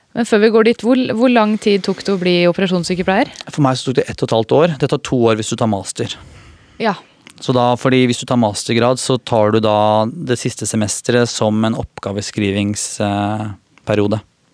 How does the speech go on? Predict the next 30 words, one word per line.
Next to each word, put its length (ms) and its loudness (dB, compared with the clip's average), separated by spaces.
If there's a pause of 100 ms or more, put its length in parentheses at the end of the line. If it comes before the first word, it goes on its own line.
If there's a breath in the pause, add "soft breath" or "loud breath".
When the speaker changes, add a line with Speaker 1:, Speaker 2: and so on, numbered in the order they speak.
(1200 soft breath)
Speaker 1:
Er 180 0
det 80 4
vanligst 540 0
å 60 -4
ta 120 2
master 480 -4
nå, 140 0
eller 180 0
ikke 160 -6
master? 320 -6 (580 loud breath)
Speaker 2:
Nå 460 4
vet 160 2
jeg 80 2
at 80 -6
Oslo 260 -4
Met, 280 0 (580 loud breath)
eh, 400 2
bygger 400 -2
opp 200 -4
sin 360 2
master, 640 0
eh, 680 0 (100)
i 260 0
operasjonssykepleie 1040 -2
og 160 0
anestesi, 380 -4 (420)
og 100 2
intensiv, 480 -6
tror 200 -2
jeg. 80 -6